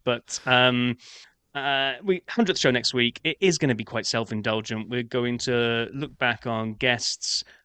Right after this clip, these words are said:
Uh, have I been going through our back catalogue of ep-, episodes, cropping out sound bites? Hmm, you'll have to find out next week. Have we looked at the hundred seconds of D R S as a thing and tried to make a little bit of a celebration out of that?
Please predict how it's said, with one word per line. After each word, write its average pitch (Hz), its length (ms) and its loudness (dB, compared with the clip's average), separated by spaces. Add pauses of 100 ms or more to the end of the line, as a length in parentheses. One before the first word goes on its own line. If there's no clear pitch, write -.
Uh, 101 240 -8 (440)
have 135 220 0
I 143 80 6
been 135 180 0
going 131 260 2
through 135 200 -4
our 131 100 0
back 131 220 -2
catalogue 131 380 -4
of 127 80 2
ep-, 117 160 -4 (100)
episodes, 127 400 -2
cropping 131 360 -4
out 123 120 -2
sound 127 320 0
bites? 120 400 0
Hmm, 110 440 -4 (140)
you'll 120 140 -2
have 110 120 -4
to 117 80 -14
find 113 220 -2
out 110 160 0
next - 220 -6
week. 127 300 0 (440)
Have 143 200 0
we 147 220 -4
looked 147 360 -6
at - 80 -10
the - 60 -14
hundred 123 320 -6
seconds 131 360 -4
of 117 120 -6
D 131 120 -2
R 123 140 2
S 127 220 0 (120)
as 123 220 -4
a 123 120 4
thing 143 460 0 (140)
and 120 120 -8
tried 127 220 0
to 127 80 -6
make 123 200 -4
a 127 40 -2
little 127 240 -2
bit 123 180 0
of 123 60 0
a 120 40 -2
celebration 127 580 0
out 113 100 0
of 117 60 -4
that? 135 220 2